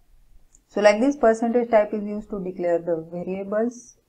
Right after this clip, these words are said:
that is non-terminals, and percentage token is used to declare the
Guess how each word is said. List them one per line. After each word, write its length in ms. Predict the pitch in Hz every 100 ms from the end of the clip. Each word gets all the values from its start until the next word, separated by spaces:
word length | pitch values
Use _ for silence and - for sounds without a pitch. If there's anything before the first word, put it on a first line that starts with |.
| _ _ -
that 180 | 175 170
is 140 | 175
non-terminals, 640 | 185 190 214 214 208 226 226
and 220 | 185 185
percentage 560 | 190 196 220 220 226 226
token 280 | 190 202
is 140 | 190 185
used 240 | 202 220
to 100 | 220
declare 440 | 170 165 156 156 151
the 220 | 226